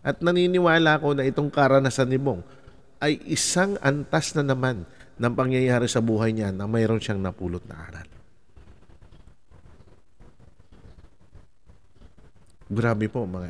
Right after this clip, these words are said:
idol. Nakakaawang tingnan na ang isang katulad ni Bong ay napaglalaruan ng damdamin. Dahil lamang sa mga agenda at personal na interes ng iilang tao,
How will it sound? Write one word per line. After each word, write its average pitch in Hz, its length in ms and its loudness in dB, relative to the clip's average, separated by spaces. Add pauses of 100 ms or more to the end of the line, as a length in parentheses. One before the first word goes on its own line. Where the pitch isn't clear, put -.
idol. 80 220 -14 (880)
Nakakaawang 202 680 6
tingnan 143 380 4
na 110 140 -4
ang 95 100 -8
isang 120 160 -4
katulad 110 320 0
ni 98 160 -2
Bong 104 160 -6
ay 95 100 -6
napaglalaruan 92 840 -8
ng 85 100 -14
damdamin. 82 540 -14 (720)
Dahil 160 400 8
lamang 160 400 4
sa 151 80 2
mga 135 240 0
agenda 127 560 0
at - 160 -10
personal 110 480 -4
na 104 80 -4
interes 95 560 -6
ng 92 80 -12
iilang 107 480 -8
tao, 98 320 -16